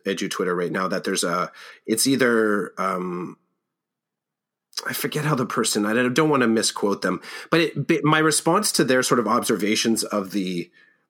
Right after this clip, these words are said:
the, the waters right now <laughs> in edu Twitter,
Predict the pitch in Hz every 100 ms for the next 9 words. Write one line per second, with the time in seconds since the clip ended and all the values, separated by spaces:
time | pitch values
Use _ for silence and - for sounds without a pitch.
0 | - 87 104 92 98 113 131 120 127 120
1 | 127 143 202 - - - - 151 - -
2 | - - 120 123 123 117 123 127 185 214